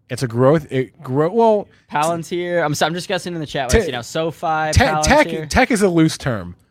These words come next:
Speaker 1: Um,
Speaker 2: Okay. <laughs> Lululemon.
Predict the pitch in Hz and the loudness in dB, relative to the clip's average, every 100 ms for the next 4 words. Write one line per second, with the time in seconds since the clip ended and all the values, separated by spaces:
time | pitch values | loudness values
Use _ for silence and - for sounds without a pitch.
0 | _ _ _ - 139 127 127 127 143 127 | _ _ _ -8 0 2 4 2 -4 -6
1 | 190 - - - - - _ _ _ - | -8 -12 -18 -18 -20 -20 _ _ _ -2
2 | 151 185 185 170 147 127 - | 2 4 2 0 -4 -8 -14